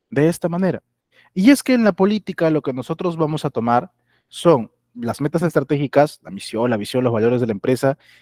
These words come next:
y las necesidades y expectativas de mis grupos de interés, toda aquella parte que forma del contexto, de mis objetivos, toda la parte general de gestión de la organización, para que nosotros podamos traducirlo o podamos resumirlo en lo que la empresa desea lograr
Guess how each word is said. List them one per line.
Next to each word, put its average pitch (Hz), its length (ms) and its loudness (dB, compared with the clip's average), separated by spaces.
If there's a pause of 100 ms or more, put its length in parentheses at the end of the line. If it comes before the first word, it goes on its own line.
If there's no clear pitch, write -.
y 151 80 -2
las 151 120 6
necesidades 147 360 2
y 196 60 0
expectativas 160 400 -4
de 156 80 -6
mis 135 80 -2
grupos 160 220 -2
de 156 40 0
interés, 147 320 0
toda 262 240 4
aquella 220 320 2
parte 196 360 2
que 156 120 -4
forma 160 340 -2
del 127 220 -2
contexto, 143 580 -2
de 113 60 -4
mis 113 160 -8
objetivos, 156 480 0
toda 190 160 2
la 175 80 4
parte 180 560 2 (400)
general 156 400 0
de 170 80 -6
gestión 190 580 0 (720)
de 139 120 -2
la 147 80 2
organización, 147 640 -2 (440)
para 190 160 4
que 185 100 0
nosotros 214 380 -4
podamos 190 460 -2
traducirlo 147 720 0
o 131 40 -2
podamos 143 360 0
resumirlo 160 680 -2
en 170 300 -4 (480)
lo 147 220 -2
que 160 120 -6
la 143 120 -2
empresa 190 520 -4
desea 135 400 -4
lograr 107 520 -4